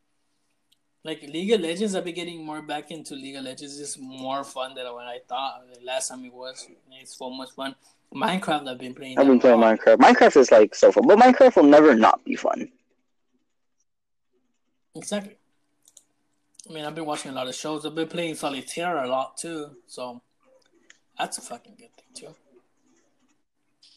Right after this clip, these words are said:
Speaker 1: And I've been, not doing that much, dude, honestly. I've just been going on this shit, so Minecraft and all that. I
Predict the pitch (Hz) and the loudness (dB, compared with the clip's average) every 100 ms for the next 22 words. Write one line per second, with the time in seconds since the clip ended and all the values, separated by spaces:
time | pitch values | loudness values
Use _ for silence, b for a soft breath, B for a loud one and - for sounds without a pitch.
0 | _ - _ _ - _ 143 139 131 147 | _ -20 _ _ -20 _ -18 -16 -12 -12
1 | 139 131 123 - _ _ _ _ _ 131 | -12 -14 -16 -20 _ _ _ _ _ -14
2 | 139 139 143 131 120 127 143 - 127 127 | -14 -14 -14 -12 -14 -14 -16 -18 -18 -18
3 | 123 139 - 139 135 139 135 135 - - | -18 -20 -20 -20 -18 -18 -16 -16 -16 -18
4 | 127 127 - 127 127 - - - 127 - | -20 -10 -10 -12 -18 -18 -8 -8 -8 -20
5 | 127 127 139 135 127 127 127 120 123 - | -20 -18 -14 -12 -12 -14 -20 -20 -20 -20
6 | _ _ _ _ _ _ 1077 1077 _ _ | _ _ _ _ _ _ -20 -20 _ _
7 | _ _ _ _ _ - - _ | _ _ _ _ _ -20 -20 _